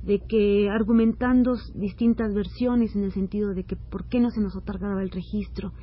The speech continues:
y versiones que iban desde, es-, desde carencia de recursos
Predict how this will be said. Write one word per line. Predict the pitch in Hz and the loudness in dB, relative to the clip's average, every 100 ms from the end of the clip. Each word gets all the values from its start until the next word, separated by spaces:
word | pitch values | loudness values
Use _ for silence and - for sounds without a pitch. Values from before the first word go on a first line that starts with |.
| - - - - | -16 -16 -12 -4
y | 262 | 0
versiones | 262 277 285 277 - | 2 2 2 2 2
que | 240 | 2
iban | 233 240 226 220 | 4 4 4 2
desde, | 208 180 202 190 - - | 0 0 0 0 -4 -8
es-, | - 175 - - | -6 -6 -8 -10
desde | 196 202 180 202 196 - | -2 -2 0 0 0 0
carencia | 190 208 220 226 | 2 2 2 0
de | 196 | -2
recursos | 190 - 269 262 269 | -4 0 0 2 -4